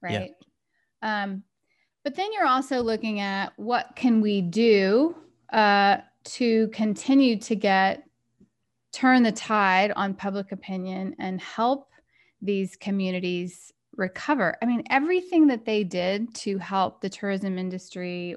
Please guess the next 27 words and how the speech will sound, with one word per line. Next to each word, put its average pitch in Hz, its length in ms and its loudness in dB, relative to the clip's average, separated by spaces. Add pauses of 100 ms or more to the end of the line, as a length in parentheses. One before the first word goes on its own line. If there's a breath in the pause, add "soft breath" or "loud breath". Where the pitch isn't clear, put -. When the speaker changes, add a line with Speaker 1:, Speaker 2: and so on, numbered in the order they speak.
Speaker 2:
or, 175 360 -10 (580 loud breath)
you 220 80 -2
know, 202 80 -2
when 190 100 0
they 190 80 0
had 190 140 -4
to 190 60 -4
pay 190 200 -4
back 180 240 -2
the 185 80 -4
money, 180 260 -4
they 247 160 0
should 381 220 -4
have 294 80 0
done 208 180 0
P 196 200 -6
R 175 120 2
campaigns - 560 -14 (220)
around 170 320 -4
all 156 320 -10
of - 120 -16
that. - 180 -14 (260)
You 175 80 -8
know, 170 180 -6
the, 190 240 -8 (100)
the 143 120 -6
Speaker 1:
Yeah. 127 720 0